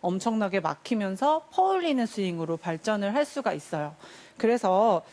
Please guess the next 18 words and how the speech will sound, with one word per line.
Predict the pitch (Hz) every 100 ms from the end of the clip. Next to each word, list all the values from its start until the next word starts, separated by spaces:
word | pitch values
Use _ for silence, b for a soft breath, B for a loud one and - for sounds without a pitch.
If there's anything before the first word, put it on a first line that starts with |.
| B -
아까 | 170 196
처음에 | - 359 370 339
말씀드렸던 | 175 165 269 277 226 190 185 180
것처럼 | 170 190 196 262 160 - b b b b _
칠 | - 359
번 | 381 370
아이언이 | 330 294 277 262
스탠스 | 262 - 320 - 269
중앙이라면 | - 196 196 226 202 175 160 156 185 311 359 b b b
거기서 | - 202 247 262
팔 | - 349
번 | 370 381
아이언으로 | 320 262 247 226
갈 | 214 170 151
때 | 262 311 359 - _ _ _ -
공 | - 220
반개 | 214 202 185 220 269 294 285 208
우측 | 170 - 170